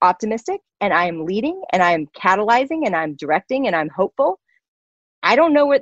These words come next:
that could disappoint. Like, I don't <laughs> know where that can lead, but I do know where the other one will lead. The other one will lead to para-,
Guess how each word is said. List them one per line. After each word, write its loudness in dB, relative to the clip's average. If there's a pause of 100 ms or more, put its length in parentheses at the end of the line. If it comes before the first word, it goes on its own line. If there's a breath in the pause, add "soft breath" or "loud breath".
that 0
could -6
disappoint. -6 (340)
Like, 2
I 4
don't 0
<laughs> 6
know 6
where 4
that 0
can -6
lead, -6 (840)
but 2
I 2
do -4
know -2
where 2
the -2
other 0
one -6
will -12
lead. -20 (220)
The -6
other 4
one 0
will -4
lead -8
to -10
para-, 0